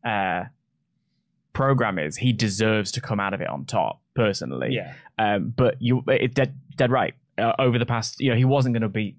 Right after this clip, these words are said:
Speaker 1: Punk for the real world title. That, I think, is where we were gonna end up at All Out, wasn't it? That was gonna be that match. Then whatever his next feud was, he wasn't winning either the Punk feud or this Danielson feud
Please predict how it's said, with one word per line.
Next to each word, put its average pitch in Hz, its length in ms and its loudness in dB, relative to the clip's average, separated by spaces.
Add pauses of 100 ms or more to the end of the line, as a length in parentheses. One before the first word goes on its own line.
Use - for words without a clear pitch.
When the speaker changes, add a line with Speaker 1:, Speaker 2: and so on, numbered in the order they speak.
Speaker 1:
Punk 104 240 -4
for - 60 -10
the 101 100 -4
real 101 160 0
world 101 240 -6
title. 101 320 -6
That, 110 180 -2
I 117 100 -4
think, 107 180 -4
is 107 100 -10
where 110 120 0
we 101 100 -4
were 104 80 -4
gonna 104 160 -2
end 101 100 -4
up 101 120 -6
at - 20 -6
All 101 220 -2
Out, 98 180 -4
wasn't 101 240 -6
it? 69 80 -6
That 98 120 0
was 101 120 -6
gonna 101 140 -6
be 95 80 -4
that 76 160 -4
match. 90 280 -4
Then 104 140 -2
whatever 92 220 -2
his 98 100 -6
next - 180 -8
feud 107 140 -8
was, 104 160 -6 (1120)
he 139 120 4
wasn't 151 340 4
winning 120 260 2
either 113 240 0
the 104 80 -6
Punk 104 260 -4
feud 104 140 -2
or 104 100 2
this 101 140 -4
Danielson 101 400 -4
feud 98 340 -6